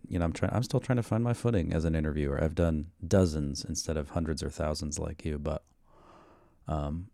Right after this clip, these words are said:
I've interviewed for different contexts. I've interviewed novelists for, you know, the local newspaper, and I used to have a, a blog about artists. Um, I remember, so basically, if, if you read enough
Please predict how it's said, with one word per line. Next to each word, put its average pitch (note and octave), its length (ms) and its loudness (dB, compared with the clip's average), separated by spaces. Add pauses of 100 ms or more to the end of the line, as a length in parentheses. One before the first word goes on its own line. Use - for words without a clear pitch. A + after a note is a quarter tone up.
(160)
I've E3 140 2
interviewed A2+ 300 2
for G2+ 100 -2
different - 260 -2
contexts. E2 580 -2
I've F2 100 -2
interviewed E2 540 -2
novelists E2 540 0
for, D#2+ 360 0
you F2 80 0
know, E2+ 80 2
the F2+ 120 2
local G2 240 2
newspaper, D#2 540 0
and C#2+ 120 -2
I D#2 60 -2
used E2 160 -4
to F2 60 0
have F2 120 0
a, E2 200 0
a F2+ 80 -2
blog E2+ 360 2
about D#2+ 320 0 (880)
artists. E2 840 -2
Um, D#2+ 500 -2 (400)
I G#2+ 60 2
remember, D3 420 2 (220)
so A2 180 4
basically, G#2 360 6
if, - 160 -2 (720)
if A2 160 -4
you A#2 80 2
read F3+ 160 2
enough C3+ 220 2